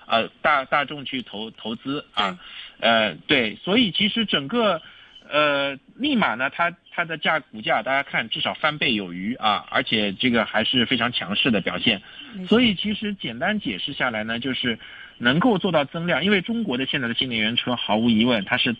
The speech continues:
Speaker 1: 在海外很畅销的，今年年初到现在，中-，去年中国是全球第二大的汽车出口国，今年，
Speaker 2: 嗯，嗯。
Speaker 1: 今年是全球第一大了，已经取代日本了。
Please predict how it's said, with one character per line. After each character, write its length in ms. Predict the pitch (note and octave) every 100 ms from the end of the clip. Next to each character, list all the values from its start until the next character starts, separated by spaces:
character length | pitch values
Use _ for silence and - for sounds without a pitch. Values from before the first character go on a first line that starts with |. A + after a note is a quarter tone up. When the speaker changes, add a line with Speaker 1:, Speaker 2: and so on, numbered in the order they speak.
| -
Speaker 1:
在 100 | C#3
海 220 | - F#2+
外 140 | A2 A#2+
很 180 | G2
畅 240 | - F3 A2+
销 220 | A#2 A2+
的， 120 | G2
今 220 | F#2 G3+ F3+
年 160 | C3
年 160 | A2+ A#2+
初 120 | D#3
到 120 | C#3
现 220 | A#2+ C3+
在， 220 | A#2 A#2 - - - - - - -
中-， 340 | - G#3+ A3 -
去 200 | - C#4
年 200 | F3+ C#3
中 140 | G3 F3+
国 120 | D3+
是 140 | E3
全 160 | - C#3+
球 160 | C#3+
第 180 | C3+ F3+
二 180 | D#3+ C#3
大 160 | C#3 C3
的 100 | A2
汽 220 | - E3
车 240 | - C3
出 180 | C3 E3+
口 180 | - E2+
国， 360 | - F2+ F2+ - -
今 220 | G#3+ G#3+
年， 180 | G3+ A2
Speaker 2:
嗯， 80 |
嗯。 220 | F3+ F3 E3+
Speaker 1:
今 140 | G3
年 180 | F#3 A#2+
是 120 | A#2
全 180 | B2+ B2+
球 140 | B2+ B2+
第 200 | C3+ B2+
一 60 |
大 220 | C3 G#2+
了， 120 | E2+ - _ - _ _ _ -
已 100 | B2
经 160 | E3+
取 140 | - A#2
代 100 | C3+
日 100 | D3
本 160 | G2+
了。 140 | E2+